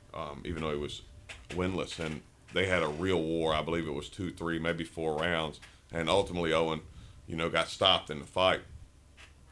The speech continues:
And maybe a year or so went by. Owen had a couple of highlight reel knockouts when he got the name Cannon Hands. He actually hit a guy with a check hook,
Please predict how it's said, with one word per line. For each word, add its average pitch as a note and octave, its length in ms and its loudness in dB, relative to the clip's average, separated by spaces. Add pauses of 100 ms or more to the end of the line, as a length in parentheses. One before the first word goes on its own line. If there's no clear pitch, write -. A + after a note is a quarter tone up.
(160)
And E2 180 -6
maybe F2+ 260 2
a E2+ 40 4
year F2 280 6
or F2 40 4
so E2+ 240 4
went D#2+ 220 0
by. D#2 360 4 (340)
Owen F2+ 220 4
had F2+ 140 4
a E2 40 2
couple E2+ 240 0
of E2+ 80 -4
highlight E2+ 360 6
reel E2 180 4
knockouts D#2+ 540 2
when E2 80 -2
he D#2+ 60 -2
got D#2+ 200 4
the E2 80 -6
name D#2 300 -2
Cannon F2 340 0
Hands. D#2 300 -2
He E2+ 80 0
actually E2+ 320 2
hit E2 100 0
a D#2+ 60 -4
guy D#2+ 180 4
with D2 120 -4
a C#2 40 -10
check G2+ 320 2
hook, F2 320 0